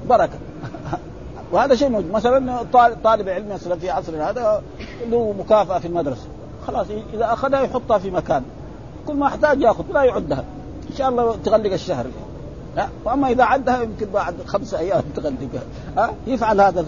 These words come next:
الطالب، وجربنا نحن يعني. ها؟ أبدا. لا يقعد يعدد ولا شيء، خليها المسألة مفتوحة كده، إن شاء الله ربنا يبارك له فيها. وهذا في المدينة يعني شيء مشاهد،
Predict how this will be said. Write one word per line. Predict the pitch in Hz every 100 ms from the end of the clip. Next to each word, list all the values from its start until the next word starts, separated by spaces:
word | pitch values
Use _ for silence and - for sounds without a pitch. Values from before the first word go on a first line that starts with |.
| 180
الطالب، | 170 190 165 156
وجربنا | 196 202 208 233 262 262 247
نحن | 170 135
يعني. | 127 127 - - - - - -
ها؟ | 180 254 262 - -
أبدا. | 277 185 - - - - - - - - - - -
لا | 233
يقعد | 240 220 185
يعدد | 170 202 170 160
ولا | 160 156
شيء، | 143 143 117
خليها | - 240 247 208
المسألة | 202 196 190 208 190
مفتوحة | 170 - 190 139 175
كده، | 185
إن | 214
شاء | 214 190
الله | 170
ربنا | 165 151 160 147 - - - -
يبارك | 180 190 190 175
له | 165
فيها. | 143 160 147
وهذا | 160 220 190 220
في | 220
المدينة | 185 175 196 196
يعني | 175 165
شيء | 165 190
مشاهد، | 165 190 170 135